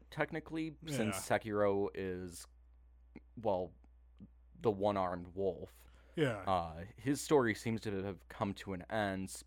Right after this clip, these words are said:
Speaker 1: but I'm wondering if they were thinking about doing something in that universe again.
Speaker 2: Oh, yeah, yeah.
Speaker 1: Something similar, and if this would cause any trouble, especially since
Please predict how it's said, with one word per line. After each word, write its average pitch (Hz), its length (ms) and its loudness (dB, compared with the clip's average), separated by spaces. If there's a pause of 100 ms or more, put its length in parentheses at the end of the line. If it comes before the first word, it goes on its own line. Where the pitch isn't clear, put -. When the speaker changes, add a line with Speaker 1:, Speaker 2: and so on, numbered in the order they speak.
(180)
Speaker 1:
but 95 380 0 (680)
I'm 110 300 4
wondering 104 680 4
if 95 300 -2 (560)
they 101 140 0
were 98 180 -4
thinking 101 360 -4
about 90 260 -4
doing 98 220 -2
something 95 300 -6
in 90 100 -8
that 90 180 -8 (100)
universe 95 760 -4
again. 87 560 -8
Speaker 2:
Oh, 156 280 8
yeah, 113 260 -2 (260)
yeah. 117 60 -4 (180)
Speaker 1:
Something 107 480 0
similar, 95 640 0 (160)
and 90 580 -6 (380)
if 113 180 -4
this 113 220 -2
would 101 180 -2 (400)
cause 113 480 2
any 104 200 -2
trouble, 127 360 6
especially 113 520 2
since 101 320 -6